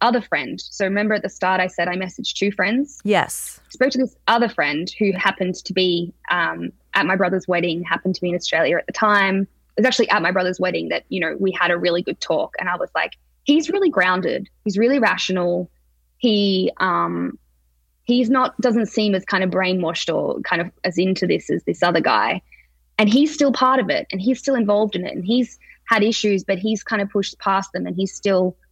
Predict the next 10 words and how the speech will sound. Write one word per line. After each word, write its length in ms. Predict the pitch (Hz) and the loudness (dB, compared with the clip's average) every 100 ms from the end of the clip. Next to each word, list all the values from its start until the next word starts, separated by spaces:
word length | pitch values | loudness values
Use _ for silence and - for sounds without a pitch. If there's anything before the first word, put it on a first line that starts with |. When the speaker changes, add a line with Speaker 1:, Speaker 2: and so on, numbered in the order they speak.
| _ | _
Speaker 1:
he 80 | 240 | -2
still 260 | 240 262 240 | 0 2 0
sees 280 | 226 208 185 | 2 0 2
merit 360 | 180 185 180 | 2 2 0
here." 280 | 165 151 131 | -4 -4 -4
And 120 | 180 | -2
I 120 | 180 | -2
trusted 500 | 185 - 214 - 180 - | -2 0 -2 0 -4 0
him, 240 | 320 156 | 0 0
and 160 | - 190 | -4 -6